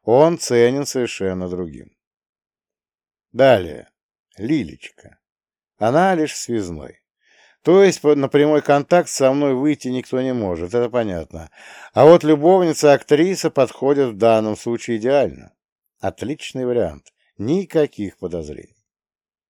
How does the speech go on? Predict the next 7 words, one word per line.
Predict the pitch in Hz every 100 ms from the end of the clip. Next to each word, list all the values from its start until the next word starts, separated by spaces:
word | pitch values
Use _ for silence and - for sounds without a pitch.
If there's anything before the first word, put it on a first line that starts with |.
| -
Нужные | 117 170 147 151
сведения | 139 135 151 151 143 131
ей | 123 120
опять | 143 131
же | 95 104
приносит | 110 107 98 104
Вадим, | 113 113 80 65